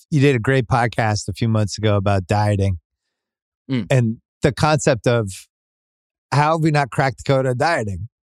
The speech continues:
Speaker 1: There's all these different diets. Why hasn't one of them won? Where, where's the, where's the one that's just, "This is the way to do it"? Like in basketball, where they're like, "Take more three pointers."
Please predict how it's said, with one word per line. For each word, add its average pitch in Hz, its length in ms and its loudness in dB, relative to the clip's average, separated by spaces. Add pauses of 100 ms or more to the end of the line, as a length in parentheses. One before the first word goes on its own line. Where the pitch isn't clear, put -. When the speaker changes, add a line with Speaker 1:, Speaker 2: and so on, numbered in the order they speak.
(160)
Speaker 1:
There's 127 160 2
all 139 100 2
these 143 160 2
different 131 320 0
diets. 135 640 0 (580)
Why 139 920 0
hasn't 147 300 2
one 151 160 2
of 147 60 2
them 143 140 0
won? 147 480 -2
Where, 160 200 -2 (320)
where's 165 300 2
the, 151 220 -2
where's 160 260 2
the 175 80 2
one 165 260 0
that's 156 280 0
just, - 420 -2
"This 143 180 0
is 147 120 -2
the 160 100 4
way 160 100 4
to 156 80 0
do 170 140 2
it"? 135 60 2
Like 135 180 0
in 135 100 -2
basketball, 117 600 -2
where 107 60 -2
they're 113 160 0
like, 110 240 -4
"Take 127 220 -6
more 135 120 0
three 127 220 -4
pointers." 127 600 -2